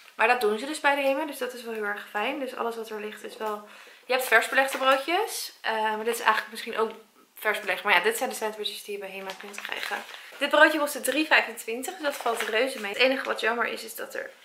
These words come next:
als ik hem voor geen calorieën staan vermeld bij dit broodje. Het ziet er gewoon echt heel erg lekker uit. Ik vind het met zalm... Ik ben ook niet voor de zalm gegaan, omdat ik dacht, ja, het is vers gemaakt, weet je wel.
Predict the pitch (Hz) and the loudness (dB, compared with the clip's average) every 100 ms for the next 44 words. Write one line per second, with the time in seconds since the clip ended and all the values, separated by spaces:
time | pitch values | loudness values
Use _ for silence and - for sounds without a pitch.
0 | - 233 - 214 214 214 - - 254 254 | -12 -12 -10 -8 -8 -4 -2 4 6 6
1 | 214 208 220 208 - - - 190 190 180 | 6 6 2 2 -2 -2 2 2 2 -2
2 | 175 - - - - - - - - - | -2 0 -2 0 -2 -2 0 0 -2 0
3 | - 190 180 - - - - - - - | 4 6 4 2 -2 -2 -2 -4 0 0
4 | - 240 233 311 359 403 330 294 294 311 | 0 -4 -6 -2 -2 0 4 6 6 2
5 | 311 285 269 254 - 220 247 392 - - | 4 2 4 0 4 8 8 6 -2 -2
6 | 285 277 262 262 - 262 262 - - - | 2 4 4 4 8 10 10 8 2 -2
7 | - - - - 220 240 247 269 269 269 | -6 -4 -4 -2 2 6 6 6 2 0
8 | 254 254 254 - - 240 220 226 226 220 | 6 6 6 2 4 6 6 4 4 4
9 | - 240 185 - - - - 233 233 220 | 6 8 8 6 -4 -8 4 4 4 0
10 | 202 226 311 - 233 233 214 240 - | 6 6 6 -2 -6 -6 -4 -2 -4